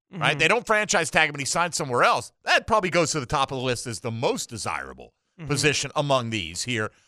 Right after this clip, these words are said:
Speaker 1: Um, I would say tight end at the top. I actually don't hate the idea that if Jawan Taylor leaves, if they have a tackle that they like, that they think is ready to start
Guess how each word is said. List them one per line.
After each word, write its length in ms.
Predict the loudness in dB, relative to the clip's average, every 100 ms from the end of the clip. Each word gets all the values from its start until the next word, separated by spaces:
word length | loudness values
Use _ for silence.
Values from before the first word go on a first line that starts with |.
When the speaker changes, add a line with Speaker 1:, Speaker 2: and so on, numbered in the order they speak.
| _ _ 0
Speaker 1:
Um, 520 | 4 4 2 -2 -10 _ _ _ _ _
I 100 | 4
would 100 | 4 2
say 100 | -6
tight 320 | -2 0 2
end 160 | 0
at 80 | -2
the 60 | -6
top. 320 | -2 2 2
I 180 | 4 4
actually 480 | 4 0 -4 -4 -6 -10 _ -10
don't 280 | 0 2 2
hate 320 | -2 -4 -2
the 100 | 0
idea 400 | 0 0 0 0 -2 -6
that 100 | -2
if 80 | 0
Jawan 320 | 0 2 0
Taylor 340 | 2 0 0
leaves, 420 | 0 0 0 -6 -8
if 140 | -6
they 140 | 0 0
have 320 | 2 2 2
a 60 | -2
tackle 640 | 0 2 2 -2 -18 -20 _ _ _ -4
that 160 | -4 2
they 140 | 0
like, 580 | 0 2 2 0 -8 -20 _ _ _ _ _ _ _ _
that 320 | 4 4 4 0
they 180 | -2 0
think 260 | 0 -2
is 140 | -4 -4
ready 360 | 2 2 0
to 200 | -10 -4
start 560 | 0 0 0 -2 -2